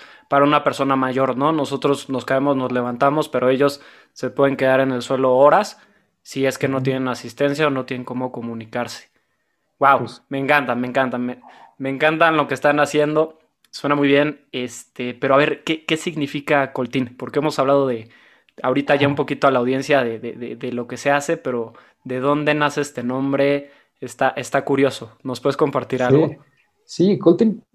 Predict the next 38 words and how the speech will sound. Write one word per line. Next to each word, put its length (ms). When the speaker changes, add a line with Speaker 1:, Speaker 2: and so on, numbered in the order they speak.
Speaker 2:
fue, 560
pues, 500
de 80
ahí 340
una, 640
eh, 160
investigación 960
al 140
principio 460
que 100
hicimos, 340
como 180
queríamos 380
respetar 420
mucho 300
como 160
los 200
orígenes 460
de, 200
de, 180
de, 300
de 160
dónde 240
veníamos, 500
y 40
bueno, 260
ya, 180
ya 380
platiqué 260
un 80
poquito 240
sobre 220
mi 80
historia, 320
y 80
Coltin 340
es 100
básicamente 800